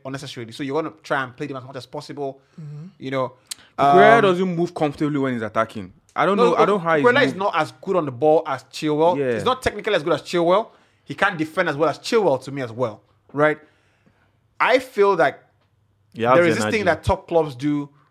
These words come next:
Speaker 1: where Man City si-, wanna sign a player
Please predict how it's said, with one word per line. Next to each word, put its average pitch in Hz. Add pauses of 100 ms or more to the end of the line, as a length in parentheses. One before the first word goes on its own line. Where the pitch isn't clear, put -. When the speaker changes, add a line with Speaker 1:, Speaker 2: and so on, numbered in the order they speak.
(140)
Speaker 1:
where 139 (1040)
Man 233
City 214
si-, 190
wanna 160
sign 147
a 120
player 123